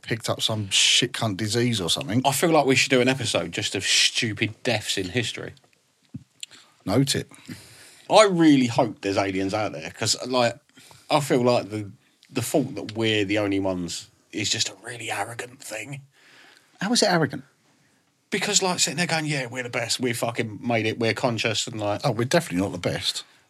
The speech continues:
Speaker 1: Like I said earlier on.
Speaker 3: How are we not the best?
Speaker 1: We're not.
Speaker 2: Fucking look at
Speaker 1: The
Speaker 2: Trump.
Speaker 1: hu-, the human race, don't fucking, <laughs> do not ever.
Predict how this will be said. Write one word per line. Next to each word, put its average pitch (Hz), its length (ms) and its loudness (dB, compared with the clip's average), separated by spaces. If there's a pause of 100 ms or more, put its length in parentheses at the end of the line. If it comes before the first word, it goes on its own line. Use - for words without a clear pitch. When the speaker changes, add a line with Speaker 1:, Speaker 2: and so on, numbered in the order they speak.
Speaker 1:
Like 139 200 2
I - 20 -4
said 120 240 0
earlier 117 240 0
on. 87 300 -6
Speaker 3:
How 240 120 4
are 294 60 4
we 294 80 10
not 302 160 6
the 190 60 0
best? - 380 2 (460)
Speaker 1:
We're 247 140 4
not. 294 420 6 (720)
Speaker 2:
Fucking 339 380 4
look 330 140 4
at 320 60 -2
Speaker 1:
The 269 40 0
Speaker 2:
Trump. 302 400 6
Speaker 1:
hu-, - 60 -14 (260)
the 226 80 2
human 262 500 6
race, 113 360 2 (160)
don't 151 360 6
fucking, 123 600 2 (340)
<laughs> - 340 -6
do 175 200 8
not 143 640 6 (220)
ever. 104 420 6